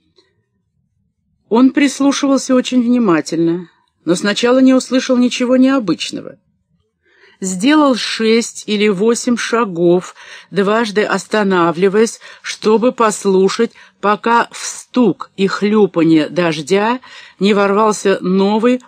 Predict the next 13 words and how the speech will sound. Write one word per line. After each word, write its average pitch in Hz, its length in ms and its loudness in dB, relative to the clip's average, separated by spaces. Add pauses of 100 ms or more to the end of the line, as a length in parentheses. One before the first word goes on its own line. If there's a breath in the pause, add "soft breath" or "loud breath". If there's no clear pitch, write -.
(120)
пугающий 170 1000 -2
звук. 131 540 -12 (540)
Сзади 139 720 -4 (340)
него. 143 520 -4 (920 loud breath)
Частично 262 760 0
он 254 240 4
напоминал 247 580 0 (120)
шипение 226 580 -6
пара, 135 420 -6 (500)
частично 208 760 -6
тонкий 202 640 -4
кошачий 185 800 -4
визг, 180 460 -8